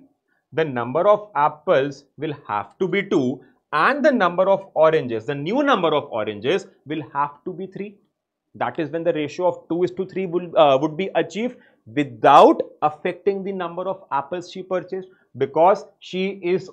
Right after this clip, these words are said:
only returning back the oranges. She is not returning back any apple. So there were two apples, there has to be two apples till the end.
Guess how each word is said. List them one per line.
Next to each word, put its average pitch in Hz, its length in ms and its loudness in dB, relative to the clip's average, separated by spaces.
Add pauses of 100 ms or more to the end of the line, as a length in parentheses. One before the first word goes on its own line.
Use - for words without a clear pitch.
only 190 580 0
returning 160 580 -6
back 135 260 0 (160)
the 180 280 -4 (160)
oranges. 117 720 -2
She 139 100 -8
is 131 120 -8
not 202 240 0
returning 160 360 -4
back 151 260 -2
any 117 260 -6
apple. 85 320 -12 (200)
So 143 200 2
there 147 180 0
were 143 140 -2
two 156 220 -2
apples, 165 400 2
there 160 160 -2
has 127 240 -6
to 160 80 -10
be 156 120 -4
two 151 200 -4
apples 165 320 -2
till 110 240 -4
the 92 160 -10
end. 78 200 -20